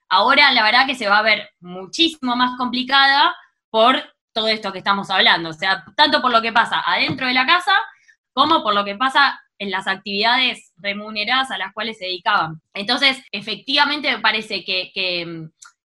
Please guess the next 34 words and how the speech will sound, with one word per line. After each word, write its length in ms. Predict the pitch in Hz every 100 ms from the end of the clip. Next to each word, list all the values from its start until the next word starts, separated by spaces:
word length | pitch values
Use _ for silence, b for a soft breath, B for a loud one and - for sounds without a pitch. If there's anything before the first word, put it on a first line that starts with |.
| _ -
que 140 | 180
si 240 | 208 185
los, 220 | 165 170 -
si 360 | - - 226
los 140 | 190 190
gobiernos 640 | 190 226 269 254 208 190
no 240 | 196 202
ponen 320 | 269 269 262 240
en 160 | 226
la 100 | 214
mira, 500 | 233 254 220 175 160 B B _
eh, 580 | 180 180 170 165 165 160 -
una, 480 | 208 233 226 214 196
un 160 | 220 214
retorno, 640 | 214 214 277 262 240 214
digamos, 380 | 214 226 226 220
de 80 | 202
la 120 | 202
cuarentena, 480 | 202 208 240 208 180
una 260 | 202 220 208
nueva 320 | 247 254 240
normalidad, 720 | 226 220 220 214 233 233 202 -
pensando 460 | 185 180 202 240 254
en 80 | 240
esta 220 | 240 226
dimensión, 720 | 226 240 247 294 302 311 339 - b _ _
nada, 340 | 202 208 170
o 40 | 165
sea, 320 | 185 180 170
como 180 | 175 170
que, 200 | 170 170
eh, 420 | 165 151 160 151 156
va, 100 | 185 -
va, 160 | 208